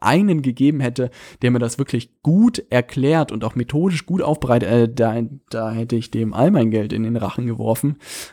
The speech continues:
äh, weil es einfach so wertvoll ist. Und ich glaube, egal in welcher Position man ist,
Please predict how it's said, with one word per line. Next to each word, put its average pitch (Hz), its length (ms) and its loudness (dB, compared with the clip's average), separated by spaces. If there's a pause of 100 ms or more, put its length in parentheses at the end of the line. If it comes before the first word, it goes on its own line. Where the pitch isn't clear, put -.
äh, 131 240 4 (180)
weil 139 160 4
es 139 120 4
einfach 160 200 2
so 175 160 0
wertvoll 175 400 -2
ist. - 240 -12 (640)
Und 147 460 2 (800)
ich 131 120 -2
glaube, 180 200 4
egal 156 340 2
in 156 120 0
welcher 151 180 0
Position 143 480 -2
man 123 160 -2
ist, - 440 -2